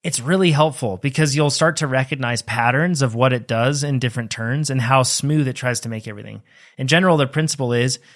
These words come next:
if you can avoid sharp angles, the fastest way around a track is the shortest one that avoids excessively sharp angles.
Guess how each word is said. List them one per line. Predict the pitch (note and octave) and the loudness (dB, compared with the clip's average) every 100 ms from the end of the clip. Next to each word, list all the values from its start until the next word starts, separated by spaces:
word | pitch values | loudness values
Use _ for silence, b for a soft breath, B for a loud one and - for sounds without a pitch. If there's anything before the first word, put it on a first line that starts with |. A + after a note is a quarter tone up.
| b | b
if | A#2+ A#2+ | -10 -4
you | D#3 | -4
can | E3 E3+ | -2 0
avoid | D3+ C3 D#3 E3 | 0 2 2 2
sharp | C#3 D3+ D3 D3 | 0 2 2 0
angles, | A#2+ B2+ G#2+ G2 - | -4 -4 -4 -8 -6
the | A#2 | -2
fastest | D3 D3+ - E3+ | 0 0 0 -4
way | D#3+ D#3 | -2 0
around | C#3+ C#3 | 2 0
a | C#3 | -2
track | - B2+ B2 - | 0 0 0 -4
is | C3 A#2 | -8 -6
the | A2+ | -4
shortest | - D#3+ E3+ F#3+ - | -2 2 2 0 -2
one | C#3 C#3 C#3 | 0 0 2
that | B2 | 0
avoids | A#2 A#2 B2 B2 A#2 | 0 0 0 0 -2
excessively | A#2+ - C3 A2+ B2 A#2 | -4 -2 0 0 -2 -4
sharp | A2 A2+ G#2+ | -2 -2 -4
angles. | G#2 G2 F#2 - | -6 -8 -10 -12